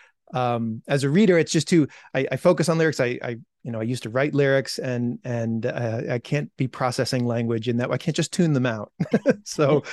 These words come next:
it's, it's gotta be one or the other. Um, but when writing, uh, the Spectra Files books, um, the main character, Becca,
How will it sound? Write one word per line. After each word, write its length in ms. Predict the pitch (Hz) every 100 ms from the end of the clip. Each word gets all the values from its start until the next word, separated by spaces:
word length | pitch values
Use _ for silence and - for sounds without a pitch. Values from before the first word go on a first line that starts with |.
| -
it's, 200 | - -
it's 160 | 165 -
gotta 180 | 190
be 100 | 165
one 160 | 156 160
or 60 | 139
the 140 | 131
other. 200 | 123 110 - - _ _ _
Um, 640 | 135 135 135 135 131 131 117 _ _
but 200 | - 147 - _ _ _ _ _
when 380 | - 139 151 156
writing, 760 | 147 170 196 196 180 180 170 165
uh, 220 | 147 135 131
the 100 | 123
Spectra 400 | - 233 - 170
Files 420 | 139 123 120 113 _
books, 640 | 117 117 - - - - - _ _ _ _ _ _ _
um, 600 | 131 123 120 117 120 120 120
the 80 |
main 180 | 123 160
character, 320 | 165 151 147
Becca, 680 | 123 110 131 127 - 120 117